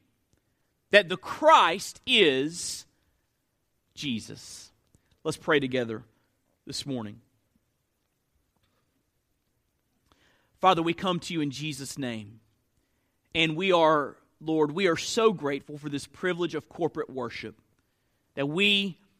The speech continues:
gather together and we fellowship and we sing and we hear you speak to us through your word. Lord, what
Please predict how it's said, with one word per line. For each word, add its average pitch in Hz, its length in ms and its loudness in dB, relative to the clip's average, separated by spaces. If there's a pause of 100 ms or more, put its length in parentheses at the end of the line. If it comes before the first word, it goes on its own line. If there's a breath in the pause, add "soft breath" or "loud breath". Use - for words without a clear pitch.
(640)
gather 202 380 2
together 175 680 -2
and 143 140 -4
we 131 80 -8
fellowship 196 760 -2
and 139 160 -10
we 131 140 -10
sing 196 680 -4
and 143 260 -6
we 151 80 -6
hear 175 220 -4
you 151 160 -8
speak - 380 -4
to 190 120 -2
us - 140 -2
through 170 160 -10
your 143 160 -6
word. 151 400 -2
Lord, 156 260 -6
what 202 240 2